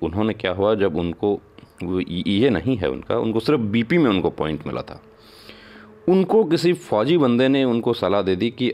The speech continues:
आप री मेडिकल में आप जाएं, तो आप टेबलेट खाकर जाएं। वो टेबलेट, अब उनको जब पता चल-, चला कि री मेडिकल जो है बीपी वालों का तीन से चार दिन तक हो रहा है, तो उन्होंने क्या किया कि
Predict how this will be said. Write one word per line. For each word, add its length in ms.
आप 240
री 260
मेडिकल 440
में 120
आप 220
जाएं, 300
तो 200
आप 280
टेबलेट 340
खाकर 280
जाएं। 180
वो 100
टेबलेट, 480
अब 180
उनको 340
जब 220
पता 220
चल-, 340
चला 220
कि 120
री 180
मेडिकल 420
जो 120
है 140
बीपी 380
वालों 280
का 100
तीन 340
से 160
चार 340
दिन 160
तक 200
हो 100
रहा 160
है, 200
तो 80
उन्होंने 540
क्या 140
किया 180
कि 140